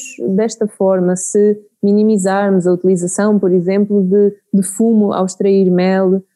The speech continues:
se as nossas práticas forem um pouco mais, eh, tranquilas, as pessoas começam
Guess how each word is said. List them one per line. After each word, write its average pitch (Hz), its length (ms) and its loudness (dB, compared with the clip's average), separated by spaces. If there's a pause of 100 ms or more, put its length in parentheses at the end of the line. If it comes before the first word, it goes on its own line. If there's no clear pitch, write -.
(160)
se 220 600 0 (300)
as 190 140 -2
nossas 208 340 -2
práticas 202 500 -4
forem 202 280 -2
um 196 80 2
pouco 220 340 -2
mais, 202 680 0
eh, 190 160 0
tranquilas, 220 760 -2 (480)
as 208 100 -2
pessoas 254 280 -4
começam 208 560 -2